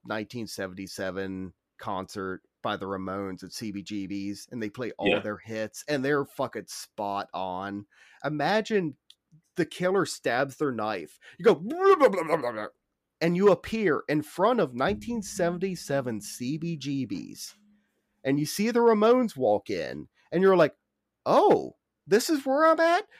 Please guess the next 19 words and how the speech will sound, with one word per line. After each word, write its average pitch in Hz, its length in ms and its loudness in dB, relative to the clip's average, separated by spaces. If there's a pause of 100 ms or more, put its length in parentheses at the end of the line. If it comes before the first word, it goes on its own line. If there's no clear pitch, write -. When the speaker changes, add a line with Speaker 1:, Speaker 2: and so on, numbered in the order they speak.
(160)
Speaker 1:
Fuck 494 340 2
a - 120 6
killer. 151 640 4
I 277 120 4
don't 440 200 8
give 190 180 4
a 120 120 2
fuck - 360 -2
what 123 140 0
happens 160 340 4
in 160 120 -2
the 107 80 0
future. 254 400 2
I'm 262 100 4
gonna 240 180 4
watch 143 320 2
an 147 120 0
amazing 127 440 0
set." - 460 -2